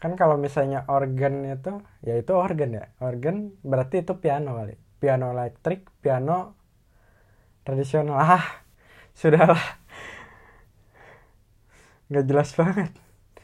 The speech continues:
Nah, gua mau nurunin, gua pasang di kamar. Ya, gua coba,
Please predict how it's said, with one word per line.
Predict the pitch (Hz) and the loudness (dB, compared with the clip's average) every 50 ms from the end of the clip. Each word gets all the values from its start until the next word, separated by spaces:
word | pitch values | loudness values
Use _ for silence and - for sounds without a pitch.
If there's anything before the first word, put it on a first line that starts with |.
| _ - _ _ - | _ -20 _ _ -6
Nah, | - 151 151 151 151 127 - - - _ _ _ _ _ _ _ _ _ _ _ _ _ _ _ _ _ _ _ _ _ _ _ _ _ _ _ _ _ _ - | -2 0 2 2 2 -2 -6 -14 -20 _ _ _ _ _ _ _ _ _ _ _ _ _ _ _ _ _ _ _ _ _ _ _ _ _ _ _ _ _ _ -2
gua | 147 135 147 | 2 4 4
mau | 156 160 151 139 139 131 131 131 127 135 - - - - 151 | 6 6 4 4 2 2 2 2 0 -2 -8 -18 -18 -10 -6
nurunin, | 143 139 139 139 139 139 143 151 160 175 185 208 214 214 - _ _ _ _ _ _ _ | -2 0 0 0 0 2 2 2 2 2 2 0 -4 -8 -12 _ _ _ _ _ _ _
gua | - 131 139 151 151 147 - | -6 -4 -2 -2 -2 0 0
pasang | 135 127 131 - 139 135 135 131 | -2 -2 0 -2 -2 -2 -2 -4
di | 131 | -4
kamar. | 131 - 120 120 120 120 120 117 123 123 117 - - | -4 -6 -6 -6 -6 -8 -10 -10 -10 -12 -12 -12 -10
Ya, | 123 123 123 | -10 -8 -6
gua | 123 135 135 139 139 135 127 - - 131 | -2 0 0 2 2 0 0 -2 -6 -6
coba, | - 131 123 123 123 120 120 117 - - _ | -6 -4 -4 -4 -4 -4 -4 -6 -6 -10 _